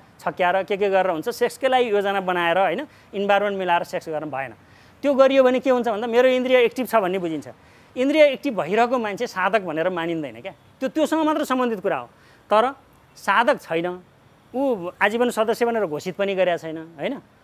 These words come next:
तर उसले गरेका गतिविधिहरूलाई चाहिँ पछि लागेर लहट्नुपर्छ भन्ने होइन भन्ने कुरामा मात्र मैले भनेको। अब बाँकी र तपाईँले अहिले दिएका नाम लिएका गुरुहरू, केही गुरुले गल्ती गरे पनि होलान्, तर केही गुरुलाई छानबिन राम्रोसँग भएन, मेरो त्यति मात्र गुनासो।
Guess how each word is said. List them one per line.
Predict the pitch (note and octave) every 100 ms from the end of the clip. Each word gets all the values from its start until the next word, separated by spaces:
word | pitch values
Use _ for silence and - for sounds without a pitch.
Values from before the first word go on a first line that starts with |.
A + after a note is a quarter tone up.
| _ -
तर | G#3+
उसले | G#3+ C4+ D4+
गरेका | C#4 B3+ B3
गतिविधिहरूलाई | A3+ A3 A3+ A3+ G#3 G3 G3+
चाहिँ | C4
पछि | B3 -
लागेर | C4+ A#3+ A#3+ A#3+
लहट्नुपर्छ | G#3+ G3+ G#3+ G3+ G3
भन्ने | F3 E3 F#3+ F#3+ F#3 _ -
होइन | D#3 A3+ B3
भन्ने | G#3+ G#3
कुरामा | G#3+ A3+ A#3+
मात्र | C4 C#4
मैले | B3
भनेको। | G3 D#3 D#3
अब | G#3 A#3+ A3+
बाँकी | A3+ A#3+
र |
तपाईँले | A#3 A#3+ A#3
अहिले | A3+
दिएका | G#3+ A3
नाम | G#3 G3+ G#3
लिएका | G3+ G3+
गुरुहरू, | F#3 F#3+ D3+ F#3+ - _ _ _ _ _ _ _ - _ - _ - _ _
केही | B3 C#4
गुरुले | D4 D#4 D4+ A#3+ C#3
गल्ती | E3 E3 F3
गरे | F3+ F3
पनि | F3 F#3+
होलान्, | D3 D3+ - _ _ _
तर | G#3
केही | - C#4 D4+
गुरुलाई | C#4 C4 C4
छानबिन | - F#3+ A3 A3+
राम्रोसँग | G3+ F#3+ F#3 F#3+
भएन, | C#3+ B2+ D3+ F#3
मेरो | F3 F#3
त्यति | G3 F#3+
मात्र | G#3 G#3+ G#3+
गुनासो। | F#3+ D3+ A#2+